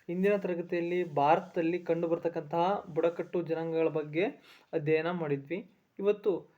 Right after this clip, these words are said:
ಕರ್ನಾಟಕದಲ್ಲಿ ಕಂಡುಬರ್ತಕ್ಕಂಥ ಬುಡಕಟ್ಟು ಜನಾಂಗಗಳನ್ನ ಅಧ್ಯಯನ ಮಾಡ್ತಾ ಹೋಗೋಣ.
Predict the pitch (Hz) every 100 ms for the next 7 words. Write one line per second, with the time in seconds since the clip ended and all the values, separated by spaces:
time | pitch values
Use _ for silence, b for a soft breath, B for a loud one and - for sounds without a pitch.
0 | b b - 180 175 220 214 226 208 196
1 | 190 196 190 180 170 170 175 170 180 175
2 | 175 170 175 175 175 180 170 165 160 151
3 | 151 190 - _ - 165 151 156 180 269
4 | 156 156 165 156 143